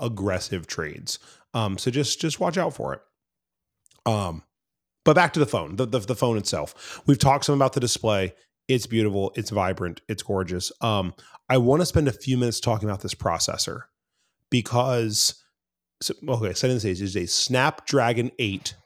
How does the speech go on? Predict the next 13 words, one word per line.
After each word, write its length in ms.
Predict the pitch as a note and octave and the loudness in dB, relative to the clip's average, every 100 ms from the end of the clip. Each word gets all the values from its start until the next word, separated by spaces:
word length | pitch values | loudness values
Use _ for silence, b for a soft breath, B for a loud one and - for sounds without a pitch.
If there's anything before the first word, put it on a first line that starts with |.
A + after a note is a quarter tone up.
| - | -6
Gen 340 | - A2+ F#2+ | 0 0 0
three. 460 | - A#2 G2+ - - _ _ _ _ _ _ | -4 -4 -4 -6 -14 _ _ _ _ _ _
If 80 | G2 | -10
you 80 | G#2 | 0
paid 200 | G#2+ G#2 | 2 2
any 120 | G2+ | 2
attention 420 | G2 A2+ - G#2+ | 0 0 0 -2
to 140 | G2 G2 | -2 -2
this 180 | G2 | -2
very 320 | G#2 G#2+ G2+ G2 | 0 2 2 0
episode 360 | - - G2 | 0 0 0
last 340 | B2 F#3+ - G#2 | 2 2 0 -2
year, 260 | F#2 D3 | -2 -4